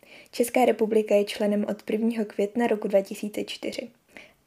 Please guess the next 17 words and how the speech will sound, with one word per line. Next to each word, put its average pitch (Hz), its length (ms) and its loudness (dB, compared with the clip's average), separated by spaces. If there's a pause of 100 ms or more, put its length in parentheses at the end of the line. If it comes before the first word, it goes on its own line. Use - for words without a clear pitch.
(140)
Jedná 254 320 4
se 254 160 2
o 214 80 -2
hospodářskou 233 1080 2
a 226 60 -10
politickou 208 720 -2
integraci 214 920 -2 (580)
členských 208 580 -4
zemí. - 320 -8 (220)
A - 40 -12
teď 262 160 2
se 247 80 -2
podíváme 240 580 2
opět 226 460 -2
na 220 180 0
trošku 226 340 0
historie, 208 580 0